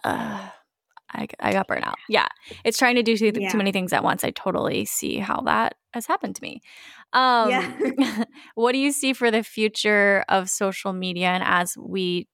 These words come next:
Speaker 1: as it shifts and grows, one, and then how can we evolve with it? Like, how can we continue to
Speaker 2: Mm-hmm.
Speaker 1: create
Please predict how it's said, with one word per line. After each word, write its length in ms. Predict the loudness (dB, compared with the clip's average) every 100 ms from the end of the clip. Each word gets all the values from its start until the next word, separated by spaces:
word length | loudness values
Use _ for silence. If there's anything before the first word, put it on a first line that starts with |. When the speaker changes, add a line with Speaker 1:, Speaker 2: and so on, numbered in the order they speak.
| _
Speaker 1:
as 160 | 0 0
it 140 | 0
shifts 400 | -2 0 0 -2
and 100 | -4
grows, 260 | -2 -2 -2
one, 380 | 0 2 2 0
and 220 | 0 2
then 160 | 2 0
how 280 | 2 2
can 280 | 2 -2 -4
we 180 | 0 0
evolve 400 | 2 4 4 2
with 260 | -2 -2 -2
it? 160 | -2 0
Like, 160 | -4
how 160 | 0 0
can 180 | 0 -4
we 80 | -2
continue 640 | -4 -8 -6 -4 -2 -2
to 140 | -4
Speaker 2:
Mm-hmm. 80 | -12
Speaker 1:
create 500 | -4 -2 -2 -2 -6